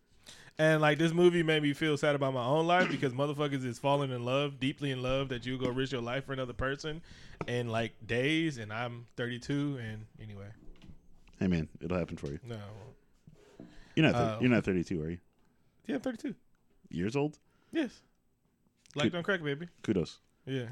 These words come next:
Speaker 1: Um, I love how they kept dropping Fantastic Four name. <laughs> They were just like, "We are the Fantastic Four." I'm like, "Hey, what the fuck? Are y'all trying to sell lunch pails and shit?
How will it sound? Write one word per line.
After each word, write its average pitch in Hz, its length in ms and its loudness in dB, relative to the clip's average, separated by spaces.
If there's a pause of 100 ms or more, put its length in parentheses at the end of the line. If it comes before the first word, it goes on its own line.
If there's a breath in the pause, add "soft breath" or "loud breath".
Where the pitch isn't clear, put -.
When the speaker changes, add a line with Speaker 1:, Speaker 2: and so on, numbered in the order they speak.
(220)
Speaker 1:
Um, 123 600 -4 (1600)
I 151 80 8
love 165 280 6
how 156 220 4
they 147 140 -4
kept 156 240 -6
dropping 156 320 -4
Fantastic 147 540 -6
Four 160 200 -2
name. 180 300 -6 (180)
<laughs> - 200 -20
They 170 120 2
were 165 80 -2
just 143 300 -8
like, 127 240 -6 (520 soft breath)
"We 131 140 2
are 180 200 10
the 147 100 0
Fantastic 147 520 0
Four." 196 240 2
I'm 185 100 -2
like, 220 220 4
"Hey, 277 140 10
what 277 160 -2
the 190 80 4
fuck? 254 240 6
Are 196 60 6
y'all 214 160 8
trying 349 140 6
to 233 60 8
sell 233 160 10
lunch 196 240 10
pails - 280 10
and 330 100 2
shit? 392 240 12